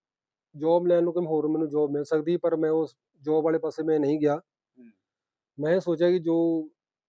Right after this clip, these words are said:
Speaker 1: ਮੈਂ ਆਰਮੀ ਵਿੱਚ ਜੋ ਟ੍ਰੇਨਿੰਗ ਕੀਤੀ ਹੈ, ਜੋ ਕੁਛ ਸਿੱਖਿਆ ਵਾ,
Speaker 2: ਹੂੰ।
Speaker 1: ਉਹ ਮੈਂ ਰੱਬ ਗੜੀ ਇਹੀ ਅਰਦਾਸ ਕੀਤੀ ਕਿ ਮੈਂ ਉਹੀ ਹੀ ਸਾਰਾ ਕੁਝ ਆਪਣੇ, ਆਪਣੇ ਇਲਾਕੇ ਦੇ ਬੱਚਿਆਂ ਨੂੰ ਇਹ ਸਾਰਾ ਕੁਝ ਮੈਂ ਸਿਖਾਵਾਂ।
Speaker 2: ਹੂੰ।
Speaker 1: ਮੈਂ ਇੱਕ ਸਕੂਲ ਵਿੱਚ ਸਿਕਿਉਰਿਟੀ ਗਾਰਡ ਦੀ ਜੌਬ ਕਰਦਾ ਵਾਂ।
Speaker 2: ਹੂੰ।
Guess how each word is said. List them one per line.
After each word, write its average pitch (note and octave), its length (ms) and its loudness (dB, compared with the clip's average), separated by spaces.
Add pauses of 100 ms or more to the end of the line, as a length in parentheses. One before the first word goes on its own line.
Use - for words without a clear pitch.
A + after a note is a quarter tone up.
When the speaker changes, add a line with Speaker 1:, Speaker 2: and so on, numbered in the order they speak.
(160)
Speaker 1:
ਮੈਂ D3+ 180 0
ਆਰਮੀ D3+ 280 2
ਵਿੱਚ D#3 200 0
ਜੋ D3 180 -2
ਟ੍ਰੇਨਿੰਗ C#3+ 340 -4
ਕੀਤੀ C#3+ 220 -8
ਹੈ, D3 60 -4
ਜੋ C#3+ 180 -6
ਕੁਛ - 180 -10
ਸਿੱਖਿਆ D#3 280 -4
ਵਾ, D3 140 -2
Speaker 2:
ਹੂੰ। - 680 -20
Speaker 1:
ਉਹ D#3+ 440 2
ਮੈਂ D#3 540 -2
ਰੱਬ C#3+ 220 -6
ਗੜੀ D3+ 140 0
ਇਹੀ D#3+ 160 0
ਅਰਦਾਸ D3+ 260 -2
ਕੀਤੀ D3 260 -10
ਕਿ D#3 80 -8
ਮੈਂ D3 280 -6
ਉਹੀ C#3+ 260 -6
ਹੀ D3+ 140 -6
ਸਾਰਾ D3+ 260 -6
ਕੁਝ C#3+ 160 -8
ਆਪਣੇ, C#3+ 300 -6
ਆਪਣੇ C#3+ 260 -10
ਇਲਾਕੇ C#3 340 -8
ਦੇ C#3 80 -6
ਬੱਚਿਆਂ C#3 340 -8
ਨੂੰ C#3+ 200 -8 (520)
ਇਹ D3 40 -4
ਸਾਰਾ D3 260 -4
ਕੁਝ C#3+ 180 -6
ਮੈਂ D3 100 -4
ਸਿਖਾਵਾਂ। C#3 440 -8
Speaker 2:
ਹੂੰ। - 560 -20
Speaker 1:
ਮੈਂ D3+ 80 -2
ਇੱਕ E3+ 280 0
ਸਕੂਲ D#3 360 -6
ਵਿੱਚ D#3+ 100 0
ਸਿਕਿਉਰਿਟੀ D#3+ 360 -4
ਗਾਰਡ D#3 140 0
ਦੀ D3+ 100 -4
ਜੌਬ C3+ 220 -8
ਕਰਦਾ C#3 260 -4
ਵਾਂ। F3 120 -2
Speaker 2:
ਹੂੰ। - 420 -20